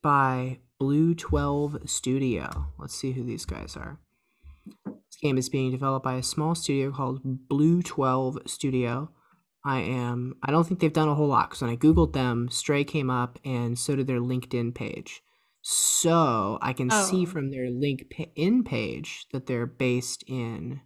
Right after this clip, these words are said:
Speaker 1: France. Yeah, they're based in France. So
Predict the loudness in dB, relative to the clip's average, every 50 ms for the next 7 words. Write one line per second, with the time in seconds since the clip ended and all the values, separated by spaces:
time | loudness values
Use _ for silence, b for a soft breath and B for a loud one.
0 | _ _ _ _ -18 -14 -4 -2 0 0 0 -2 -4 -8 -14 _ -10 -8 -8 -8
1 | -10 -12 -16 -18 _ _ -4 0 0 2 2 2 0 0 -2 -6 -6 -4 -4 -4
2 | -4 -4 -6 -10 -12 -14 -16 -16 -20 _ _ -16 -8 -4 -2 0 0 -2 -2